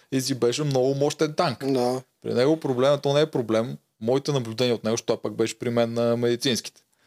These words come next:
Speaker 1: Той има, много харесва известните хора. При нас беше и Братоев. Той се
Speaker 2: Да.
Speaker 1: държеше по един начин с Братоев, по друг начин с другите.
Speaker 2: Е, то
Speaker 1: Един
Speaker 2: това
Speaker 1: вид
Speaker 2: си е
Speaker 1: такова му
Speaker 2: вече
Speaker 1: се мазаш. А с другите му бяхме като един вид,
Speaker 2: Да.
Speaker 1: е,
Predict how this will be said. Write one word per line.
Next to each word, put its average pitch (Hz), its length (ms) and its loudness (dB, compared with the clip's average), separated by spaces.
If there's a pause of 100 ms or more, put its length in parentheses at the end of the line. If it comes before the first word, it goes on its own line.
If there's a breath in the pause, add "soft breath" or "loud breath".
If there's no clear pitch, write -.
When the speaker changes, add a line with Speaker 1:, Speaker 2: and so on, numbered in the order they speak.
(520)
Speaker 1:
Той 180 500 2
има, 165 420 4
много 156 320 2
харесва 175 540 2
известните 131 500 -2
хора. - 240 -12 (760)
При 135 120 0
нас 135 180 2
беше 139 240 2
и 151 40 2
Братоев. 104 560 0 (400)
Той 151 160 2
се 131 80 2
Speaker 2:
Да. 135 60 2
Speaker 1:
държеше 170 340 2
по 156 140 2
един 165 120 6
начин 175 240 2
с 165 40 0
Братоев, 135 560 -4
по - 120 -14
друг 156 200 -8
начин 165 260 0
с 196 80 0
другите. 202 340 2
Speaker 2:
Е, 208 220 2 (540)
то - 80 2
Speaker 1:
Един - 100 4
Speaker 2:
това 170 140 4
Speaker 1:
вид 185 100 -2
Speaker 2:
си 262 60 2
е 240 40 6
Speaker 1:
такова 214 120 4
му 202 120 4
Speaker 2:
вече 202 120 2
Speaker 1:
се 196 140 6
мазаш. 180 420 2
А 107 160 2
с - 100 -6
другите 180 360 0
му 135 140 0
бяхме 139 420 0
като 202 320 2
един 202 200 4
вид, 196 180 0
Speaker 2:
Да. 190 520 0
Speaker 1:
е, 180 80 -6